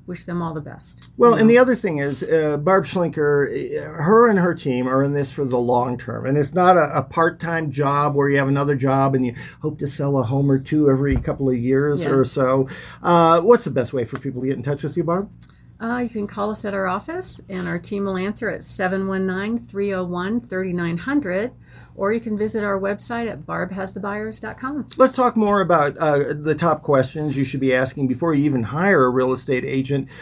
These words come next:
Speaker 2: What about negotiations? Is that a good question?
Speaker 1: It really is, because, I mean, home sellers wanna know that you're going to bat for 'em,
Speaker 2: Yeah.
Speaker 1: right? And it, it,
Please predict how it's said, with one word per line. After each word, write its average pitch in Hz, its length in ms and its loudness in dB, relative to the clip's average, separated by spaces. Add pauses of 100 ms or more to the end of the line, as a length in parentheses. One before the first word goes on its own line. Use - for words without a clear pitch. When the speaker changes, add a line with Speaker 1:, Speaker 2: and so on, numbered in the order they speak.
(120)
Speaker 2:
What 269 120 6
about 262 200 4
negotiations? 151 760 -2
Is 131 140 -4
that 175 120 0
a 208 40 -4
good 208 180 -6
question? - 380 -6 (800)
Speaker 1:
It 254 140 -2
really 269 400 0
is, 170 320 -2
because, 190 520 -6
I 214 120 -6
mean, 220 240 -4
home 277 260 -4
sellers 262 400 -2
wanna 208 300 -2
know 170 320 -2
that 170 100 -10
you're 170 140 -8
going 170 240 -6
to 156 40 -6
bat 147 300 -8
for 147 240 -16
'em, 135 160 -18
Speaker 2:
Yeah. - 160 -16
Speaker 1:
right? 170 380 -10
And 175 340 -8 (480)
it, - 320 -10
it, 233 340 -2